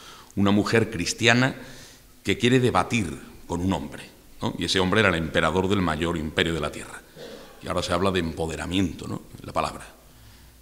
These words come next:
Eh, pues resulta que el emperador pierde el debate, encarcela a Catalina y manda llevar, llamar a los grandes sabios del imperio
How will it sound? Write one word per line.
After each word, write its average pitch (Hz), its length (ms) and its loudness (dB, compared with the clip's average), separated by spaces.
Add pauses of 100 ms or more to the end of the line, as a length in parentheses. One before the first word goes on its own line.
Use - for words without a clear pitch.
(200)
Eh, - 180 -4
pues 107 160 4
resulta 127 320 4
que 151 100 4
el 139 60 6
emperador 104 800 4 (1080)
pierde 117 300 6
el 107 120 4
debate, 123 400 2 (680)
encarcela 104 680 4
a 98 80 2
Catalina 117 500 4 (720)
y 120 80 6
manda 123 300 8
llevar, 123 460 4 (100)
llamar 107 300 4
a 120 80 4
los 87 160 0
grandes 104 380 2
sabios 107 300 2
del 104 120 2
imperio 104 400 2